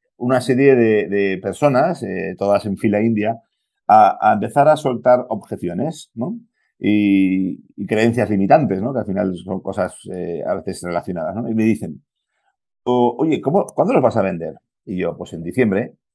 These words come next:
Y me dicen, "No, no, no, en diciembre ¿cómo los vas a vender? Si San Fermín es el seis de julio". Y yo,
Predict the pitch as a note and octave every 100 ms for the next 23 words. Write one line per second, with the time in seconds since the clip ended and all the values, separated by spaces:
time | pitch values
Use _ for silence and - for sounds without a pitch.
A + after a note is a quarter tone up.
0 | _ _ _ _ G#2 G#2 F#2+ F#2 F2+ G2
1 | F2 F2 E2+ F2 A#2 F#2+ A2 A#2+ D#2 -
2 | D#2+ - E2+ G2 G2 G#2+ G2 F2 D#2+ D2
3 | E2 B2 F#2+ F2 F2 E2 E2+ - E2 F2+
4 | G2+ G2+ - _ - G2+ - - G2+ F#2
5 | F2+ - A2 F2 F2 - D3+ B2+ F2 -
6 | _ _ _ _ _ - F#2+ F#2+ F2+ F2